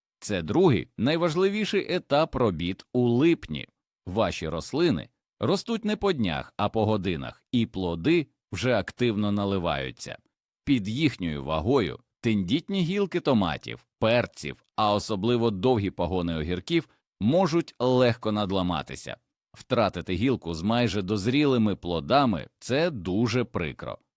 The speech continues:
Саме тому своєчасна та правильна підв'язка — це не забаганка, а необхідність. Використовуйте для цього м'які матеріали, які не пошкодять ніжне стебло. Тканинні стрічки,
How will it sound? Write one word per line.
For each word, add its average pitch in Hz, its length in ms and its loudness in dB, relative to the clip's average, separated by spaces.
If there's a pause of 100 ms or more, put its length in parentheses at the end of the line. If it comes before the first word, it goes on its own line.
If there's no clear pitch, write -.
Саме 135 500 0
тому 123 400 2
своєчасна 90 720 -2
та 147 160 0
правильна 95 640 0
підв'язка — 76 720 -2 (320)
це 127 200 -2
не 143 140 0
забаганка, 156 800 0 (300)
а 107 160 0
необхідність. 104 1120 -2 (320)
Використовуйте 113 800 0
для 107 160 0
цього 117 260 2
м'які 123 340 0
матеріали, 139 680 0
які 127 340 -2
не 143 120 2
пошкодять 143 640 -2
ніжне 104 400 2
стебло. 90 520 -2 (360)
Тканинні 131 520 2
стрічки, 127 680 -4